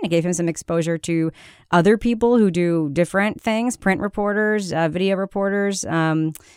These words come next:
we went to a session by Amy Webb, the futurist. So he got to sort of, like, have this whole talk about the future of technology and journalism converging. And he just really found it very, very interesting in a way that I didn't expect. I thought he was just gonna be, you know,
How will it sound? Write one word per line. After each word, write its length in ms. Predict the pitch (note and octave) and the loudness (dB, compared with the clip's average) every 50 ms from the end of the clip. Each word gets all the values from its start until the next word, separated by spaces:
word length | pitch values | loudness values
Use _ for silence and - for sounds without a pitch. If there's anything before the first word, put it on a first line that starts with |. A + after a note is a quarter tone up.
| _ _ - | _ _ 0
we 60 | F#3 | 0
went 120 | G3 F#3+ F#3+ | 2 2 2
to 40 | |
a 60 | G3+ F#3+ | 0 2
session 340 | - G3 F#3+ - G3+ F#3+ | 2 0 2 2 0 2
by 120 | F3+ F3+ F3 | 2 2 2
Amy 260 | F3+ F#3 F#3+ G3 F#3+ | 2 2 2 2 2
Webb, 340 | E3+ F3+ F3 F#3 G3+ G3 F3 | 2 4 4 4 2 2 0
the 80 | E3+ | -2
futurist. 640 | D#3+ - F#3 G3+ G3 - A3 G#3+ A3 A#3 B3+ - - | -2 0 -2 -2 -2 -2 -2 0 0 0 0 -2 -4
So 140 | - - F#3+ | -2 -2 0
he 80 | F#3+ F3 | 0 0
got 180 | F3 E3 E3 | 0 0 0
to 80 | E3+ F3 | -2 -2
sort 160 | E3+ F3 E3 | -2 -2 -2
of, 140 | E3 D#3 D3+ | -2 -4 -6
like, 280 | - - - D#3+ D3+ - _ _ _ _ _ _ - | -6 -4 -4 -4 -4 -4 _ _ _ _ _ _ -8
have 180 | C#3 D3+ D#3 D3 | -4 -2 -2 0
this 160 | D#3 F3 - | -2 -4 -2
whole 140 | - F3 F#3 | -2 -2 -2
talk 260 | - - E3 E3+ - | 0 0 0 0 0
about 320 | - D3+ D#3+ D#3+ D#3 D#3 - - - - - - _ _ | -2 -2 0 0 0 -2 -4 -10 -18 -20 -20 -20 _ _
the 100 | D3+ F3 | 0 0
future 480 | E3 - F3 F#3 F#3+ - - G#3 G#3 G#3 | 2 4 2 2 2 2 0 2 2 2
of 80 | F#3+ | 0
technology 580 | - - F#3+ E3 E3 E3+ F3+ F#3+ G3 F3+ F3 G3 | 0 -2 -2 -2 0 0 0 0 0 -2 -2 -2
and 120 | G3+ F3+ | -2 -2
journalism 480 | D#3+ F3 F#3 F#3+ G3 F#3+ F3 G3 G3 F3+ | -2 -2 -2 -2 -2 -2 -2 -2 -4 -4
converging. 520 | - F3+ E3 E3+ F3 F#3 F3+ G#3 G#3+ G#3+ | -4 -4 -2 0 -2 -2 0 -2 -2 -2
And 120 | G3 F3+ E3+ | -2 -2 -2
he 100 | G3 A3 | -2 -2
just 220 | A3 C4 A#3 - - - | -2 -4 -4 -6 -10 -8
really 260 | - D#3 E3+ F#3 A3 | -4 -4 -2 0 -2
found 280 | A3 - F#3 F3+ F3+ F3 | -2 0 0 0 0 -2
it 60 | - D#3 | -2 -2
very, 220 | E3 D#3+ E3 E3+ | -2 0 0 0
very 200 | D#3 D#3+ D#3 - | 0 -2 -2 -2
interesting 460 | - D3+ - E3 D#3 - - D3+ D3+ | -2 -4 -4 -4 -6 -4 -2 -2 -2
in 60 | D3 | -2
a 40 | D3 | -2
way 220 | C#3+ D3+ D3+ D3 D3 | -2 -2 -2 -2 -2
that 260 | C#3 C#3 C#3 C#3 - - - - - - _ _ _ _ | -2 -2 -4 -4 -6 -10 -18 -20 -20 -20 _ _ _ _
I 140 | - F3 F#3+ | 2 4 4
didn't 160 | F3+ F#3 E3 | 6 4 4
expect. 420 | D#3 - - - C3+ A#2+ - - - | 2 0 -4 -6 -6 -6 -6 -2 -2
I 100 | D#3+ E3+ | -2 0
thought 180 | - E3 E3 | 0 0 0
he 100 | D#3+ E3+ | 0 0
was 100 | E3 D#3 | 0 0
just 180 | - D#3 D3 - | -2 -4 -4 -4
gonna 160 | - D3 C#3+ | -2 -2 -2
be, 320 | C3+ C#3 C#3+ C#3+ C#3 C#3 C#3 | 0 0 0 0 -2 -2 -2
you 80 | C#3+ D3+ | -2 -2
know, 340 | C#3+ C3+ C3+ C#3 C#3 C#3 | -2 -2 -2 -4 -6 -8